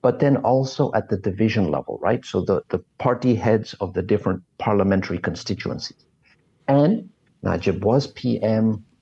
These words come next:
for nine years, and during this period, he had a reputation of taking very, very good care of division heads. So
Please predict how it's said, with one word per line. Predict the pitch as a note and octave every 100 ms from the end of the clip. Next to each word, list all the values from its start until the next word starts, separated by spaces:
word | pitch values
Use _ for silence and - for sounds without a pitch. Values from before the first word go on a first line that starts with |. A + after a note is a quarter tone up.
| _
for | - D2
nine | D2+ A#2 C#3+
years, | C3+ B2+ D#3 - -
and | G2+ F2 F2 -
during | - F3 G#3 E3+ B2+
this | A#2+
period, | - - A2 G#2 G#2 G#2
he | -
had | A2 A2
a | G2+
reputation | G2 F#2+ F2+ - G#2+ - G2+
of | F#2 -
taking | G2+ - - - _
very, | C#3+ D#3 D3+ B2
very | B2+ A#2 F#2+ - -
good | C#3 C#3 - -
care | G2 F#2+ G2+ - _ -
of | G#2 G2 -
division | F#2 F#2 F2+ F2 F2 -
heads. | - - - - _ _ _ _ _ _ _ _ _
So | - B2+ A#2